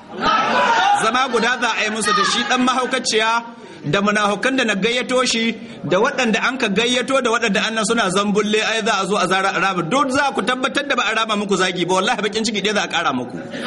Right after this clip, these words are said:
Bala'i ɗaya na kun ka ja ma kanku. Wallahi bala'i na, duk abin da ni ɓoye sai na tona shi.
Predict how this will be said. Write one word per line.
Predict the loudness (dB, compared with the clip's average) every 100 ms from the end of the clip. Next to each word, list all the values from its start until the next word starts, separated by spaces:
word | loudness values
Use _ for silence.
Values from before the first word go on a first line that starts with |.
| 0 0 0
Bala'i | 0 0 0 -2 -2
ɗaya | 0
na | 0
kun | 0 0
ka |
ja | 2 0
ma | 0
kanku. | 0 -2 -4 -10 -10 -6 -2 -2 -2 -4 -2 0 0
Wallahi | 2 0 0
bala'i | -2 -2 -2 -2
na, | -2
duk | -2 -2
abin | -2 0 0
da |
ni | 0
ɓoye | 0 2 2 2
sai | 0
na | -2
tona | -2 -2 -2
shi. | -4